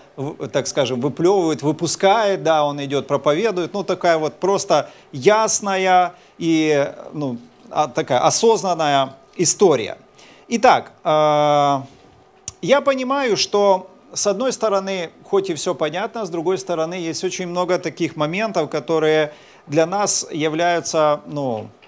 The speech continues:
может быть, не совсем понятны. Давайте мы вообще посмотрим на эту книгу более детально.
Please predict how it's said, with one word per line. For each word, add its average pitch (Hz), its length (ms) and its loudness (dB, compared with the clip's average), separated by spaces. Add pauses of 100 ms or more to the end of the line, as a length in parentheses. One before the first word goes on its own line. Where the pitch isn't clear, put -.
(100)
может 139 240 -6
быть, 143 240 -6
не 165 140 -2
совсем 151 480 -2
понятны. 117 480 -2
Давайте 220 420 2
мы 185 360 -2 (360)
вообще 151 240 2
посмотрим 185 580 0
на 117 120 0
эту 117 160 -6
книгу 156 300 -6
более 123 340 2
детально. 113 560 -2